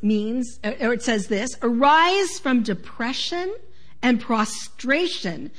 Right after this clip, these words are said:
in which circumstances have kept you."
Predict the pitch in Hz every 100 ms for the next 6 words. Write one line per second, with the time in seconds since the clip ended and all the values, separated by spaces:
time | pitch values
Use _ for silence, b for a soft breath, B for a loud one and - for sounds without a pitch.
0 | b b 233 226 247 226 - - - -
1 | 381 440 - 311 247 - 254 214 214 233
2 | 233 254 - - - - - 240 - 285
3 | 302 - - 311